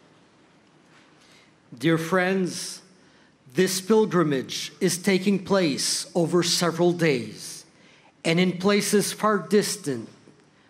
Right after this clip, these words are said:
from one another. Even so, it will not allow me to accept the many invitations I have received to visit centers like Kamloops, Winnipeg,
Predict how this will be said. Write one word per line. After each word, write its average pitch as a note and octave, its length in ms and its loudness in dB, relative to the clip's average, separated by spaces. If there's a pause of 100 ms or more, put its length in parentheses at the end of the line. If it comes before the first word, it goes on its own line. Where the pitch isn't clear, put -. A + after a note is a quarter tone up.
(140)
from E3 300 0
one D#3 180 4
another. D3+ 540 0 (1120)
Even E3+ 340 2
so, D#3+ 580 0 (680)
it E3+ 160 0
will F3+ 180 4
not G3 240 4
allow G3 320 4
me D#3 160 2
to E3+ 160 -4
accept F#3+ 460 -2
the - 100 2
many G#3 300 6
invitations E3 1000 0 (380)
I E3 140 2
have E3+ 300 -2
received F#3 760 2
to F3+ 100 -2
visit F#3 360 2
centers F3+ 680 0
like D#3 340 0
Kamloops, F3+ 800 0 (440)
Winnipeg, E3 840 0